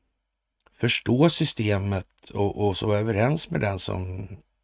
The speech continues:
tillsätter de här då att det här är vad du ska göra och det här är dina åligganden nu. Och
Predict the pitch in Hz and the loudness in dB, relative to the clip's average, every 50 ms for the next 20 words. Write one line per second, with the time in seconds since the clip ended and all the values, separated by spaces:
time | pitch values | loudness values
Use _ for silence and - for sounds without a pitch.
0 | - _ _ _ - 135 117 90 - - - - - - - 143 139 120 107 113 | -20 _ _ _ -2 0 0 2 0 0 0 0 -2 -4 -6 -4 -2 -2 -2 -2
1 | 104 92 90 90 90 87 87 87 85 _ - - - - _ _ _ _ _ _ | -4 -4 -4 -4 -2 -2 -4 -4 -6 _ -10 -12 -12 -12 _ _ _ _ _ _
2 | _ _ _ _ _ _ _ _ _ _ _ _ _ _ - 104 107 131 160 165 | _ _ _ _ _ _ _ _ _ _ _ _ _ _ -2 2 4 4 4 4
3 | 151 120 107 104 92 87 - 101 101 101 101 104 104 98 98 101 101 98 95 101 | 4 0 0 -2 -4 -8 -8 -8 -6 -6 -4 -4 -4 -4 -6 -6 -6 -6 -6 -6
4 | - 90 90 90 87 95 95 95 90 85 82 82 73 71 82 82 80 85 85 82 | -6 -6 -8 -8 -6 -6 -6 -6 -8 -8 -10 -10 -8 -8 -8 -8 -8 -8 -8 -8
5 | 76 67 76 85 90 | -8 -8 -8 -8 -8